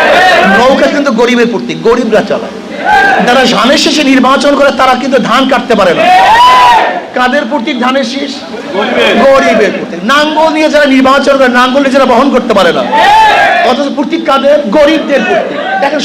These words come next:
সবাই গরিবদের শুভাকাঙ্ক্ষী। কত বড় ধোঁকাবাজ। এরপর আসেন যারা কাস্তে নিয়ে নির্বাচন করে, ওই যে কাস্তে, কাঁচি, যা দিয়ে ধান কাটে, কাঁচি দিয়ে কারা কাজ করে? গরিবরা কাজ করে। গরুর গাড়ি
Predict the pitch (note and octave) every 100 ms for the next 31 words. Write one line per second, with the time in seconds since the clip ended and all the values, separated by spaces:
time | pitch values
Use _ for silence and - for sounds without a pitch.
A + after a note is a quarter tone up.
0 | D4 D4 D#4+ B3 C#4 C#4+ C4 A#3 B3+ C#4+
1 | C#4 G3+ E3+ - - C#4+ D4+ D#4+ A#3+ A#3+
2 | B3 F3+ - - - B3 - - - -
3 | - C#4+ D#4+ D#4 C#4 C#4 D4 C#4+ C#4 C#4
4 | C#4 C4 D#4+ D#4+ C#4+ C#4 C#4 C4+ B3 B3
5 | A#3 A#3 B3+ A#3+ A#3+ A#3+ B3 G#3+ A3+ A3+
6 | A3+ G#3 D#3 - - - G#3 A3 C4 A#3+
7 | A#3+ B3+ A#3 G#3+ F3+ C#3 - - - -
8 | - - B3 A#3+ C#4 D4 C#4 C4 C4+ C4+
9 | C4+ C#4+ C#4+ B3 A#3 - A#3+ C4 D4+ C#4+
10 | - C#4 C4+ - - - - - A3+ D#4
11 | E4 F4+ F4 D#4+ E4